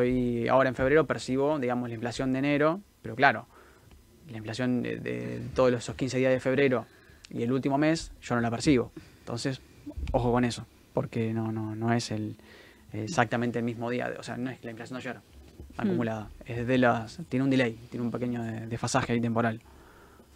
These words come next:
Speaker 2: Perfecto. Bueno, em, tenemos otro audio más.
Speaker 1: Dale, cómo no.
Speaker 2: Y creo que, em,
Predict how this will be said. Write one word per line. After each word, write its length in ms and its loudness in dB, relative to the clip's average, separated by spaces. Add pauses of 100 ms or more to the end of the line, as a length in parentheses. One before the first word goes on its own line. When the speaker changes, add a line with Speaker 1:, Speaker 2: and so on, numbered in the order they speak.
(1700)
Speaker 2:
Perfecto. 640 -2
Bueno, 380 4 (200)
em, 800 2 (220)
tenemos 340 8
otro 200 2
audio 240 6
más. 380 0 (120)
Speaker 1:
Dale, 340 -4 (200)
cómo 160 -2
no. 160 0
Speaker 2:
Y 300 8 (420)
creo 260 4
que, 400 0
em, 920 0